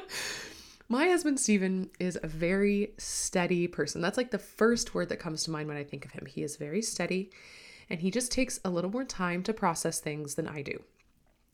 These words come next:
He is also someone whose natural response to new things is, "Mm, but that's not how it's done." Now, I will say he has grown enormously in this way of thinking since we've been married, and now we're making a lot of choices for our marriage and our family that are different from how we were raised.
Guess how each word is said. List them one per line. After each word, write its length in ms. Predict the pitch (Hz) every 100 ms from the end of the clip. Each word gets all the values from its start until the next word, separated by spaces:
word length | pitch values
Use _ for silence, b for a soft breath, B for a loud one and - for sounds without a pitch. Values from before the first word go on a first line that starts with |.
| -
He 180 | 185 202
is 220 | 214 -
also 320 | 196 233 277
someone 440 | 269 196 175 170 160
whose 220 | 165 160
natural 460 | 160 156 165 208
response 600 | 202 190 - 156 151 160 -
to 120 | 170
new 440 | 156 160 165 170
things 500 | - 156 151 185 202
is, 540 | - 156 151 151 - B B B B B
"Mm, 120 | 202 196
but 100 | 180
that's 180 | 180 165
not 140 | 156
how 80 | 143
it's 160 | 139
done." 240 | 151 - - _ _ _ _ _ _ _ _ _ b -
Now, 120 | 170
I 120 | 170
will 100 | 233
say 420 | 262 - 175 165 -
he 200 | - 196
has 160 | 214 208
grown 400 | 180 160 156 - _ 170
enormously 840 | 170 165 165 175 185 165 160 156
in 140 | 151
this 180 | 160 -
way 100 | 160
of 100 | 156
thinking 360 | 165 160 151 151
since 240 | 175 160
we've 120 | 185
been 140 | 170 165
married, 380 | 151 170 226 B B B B B B
and 140 | 185 180
now 140 | 196
we're 140 | 240
making 440 | 208 190 180 170 175
a 80 | 160
lot 280 | 156 160 233
of 60 |
choices 440 | - 226 208 165 160
for 180 | - 156
our 120 | 151
marriage 400 | 160 220 220 214
and 120 | 160
our 80 | 156
family 480 | - 170 185 196 208
that 200 | 160 165
are 80 | 180
different 460 | 302 302 - -
from 200 | - 165
how 220 | 165 165
we 120 | 165 165
were 160 | 160
raised. 480 | 160 156 - -